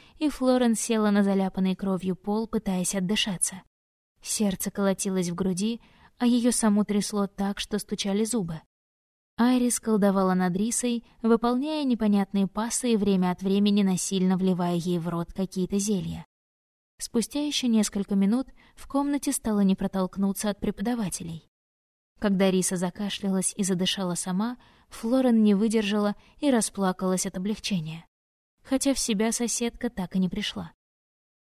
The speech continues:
«Я погрузила её в сон. Кризис миновал», —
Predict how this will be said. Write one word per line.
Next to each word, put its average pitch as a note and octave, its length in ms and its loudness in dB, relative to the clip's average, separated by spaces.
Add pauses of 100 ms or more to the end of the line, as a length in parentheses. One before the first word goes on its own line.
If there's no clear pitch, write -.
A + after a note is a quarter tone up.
(560)
«Я A3+ 240 6
погрузила A3 440 6
её A3+ 220 6
в - 60 -2
сон. D3+ 280 -4 (440)
Кризис G#3 500 2
миновал», — A#3+ 500 2